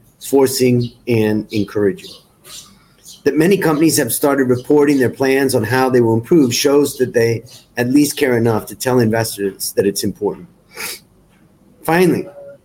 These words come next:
the third thing, full and simultaneous English reporting and disclosures to attract foreign investors. English reporting is essential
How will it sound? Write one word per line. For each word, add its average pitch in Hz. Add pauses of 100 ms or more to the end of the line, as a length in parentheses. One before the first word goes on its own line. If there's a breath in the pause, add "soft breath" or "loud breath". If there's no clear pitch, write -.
(120)
the 135
third 185
thing, 110
full 180
and 160
simultaneous 143
English 147
reporting 123
and 120
disclosures 117
to -
attract 131
foreign 117
investors. 110 (1900 loud breath)
English 214
reporting 147
is 117
essential 120